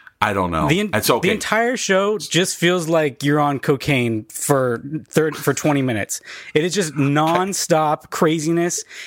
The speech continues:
Speaker 2: and it's super obvious that there was no American translation and that these people were just trying to figure out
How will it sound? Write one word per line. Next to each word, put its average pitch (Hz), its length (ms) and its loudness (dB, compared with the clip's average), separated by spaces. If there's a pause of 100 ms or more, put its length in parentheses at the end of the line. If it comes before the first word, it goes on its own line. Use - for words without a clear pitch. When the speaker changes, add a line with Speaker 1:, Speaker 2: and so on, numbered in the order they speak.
(140)
Speaker 2:
and 160 180 2
it's 175 320 -2 (220)
super 226 400 0
obvious 147 440 0
that 139 260 2
there 139 280 0
was 143 180 0
no 147 140 2
American 139 380 0
translation 131 640 2
and 117 140 0
that 123 140 0
these 123 180 0
people 135 260 0
were 123 120 2
just 123 180 0
trying 123 240 2
to 120 40 -2
figure 123 360 2
out 113 260 0